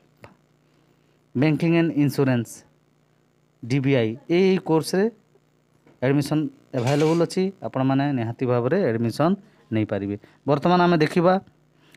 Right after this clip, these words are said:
certificate program କ'ଣ ସବୁ available ବର୍ତ୍ତମାନ ଅଛି। ତାର eligibility ହେଲା plus three pass ଆଉ duration six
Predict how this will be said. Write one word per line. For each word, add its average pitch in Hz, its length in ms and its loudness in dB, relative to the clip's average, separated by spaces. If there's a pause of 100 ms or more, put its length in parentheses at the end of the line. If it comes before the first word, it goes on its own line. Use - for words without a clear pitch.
(100)
certificate 147 580 0
program 151 360 4
କ'ଣ 143 220 4
ସବୁ 139 280 0
available 120 680 2 (440)
ବର୍ତ୍ତମାନ 120 440 0
ଅଛି। 113 220 -6 (1200)
ତାର 131 160 2
eligibility 147 600 2
ହେଲା 143 260 2 (840)
plus 131 200 2
three 165 160 -2
pass 190 340 0 (440)
ଆଉ 131 80 2
duration 147 480 2
six - 340 -6